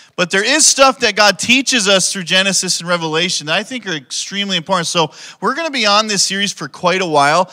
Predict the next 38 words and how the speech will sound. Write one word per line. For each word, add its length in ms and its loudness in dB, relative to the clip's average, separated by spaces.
And 80 -8
the 60 -2
series 360 0
title 380 2
is 100 -4
actually 460 0
called 440 4
From 260 -6
Garden 500 2
to 160 -10
City. 560 -4
And 180 -2
the 80 -2
reason 360 0
for 60 0
that, 240 4
we're 120 -2
gonna 140 -4
kinda 360 -2
open 300 -2
it 100 -4
up 120 -4
today, 520 -4
um, 320 -6
as 320 -6
I 100 -4
read 280 -8
through 100 -16
Genesis 520 -10
one 180 -6
and 120 -8
two 360 -6
and 80 -12
a 60 -6
little 220 -2
bit 120 -2
of 60 -2
Revelation, 760 -2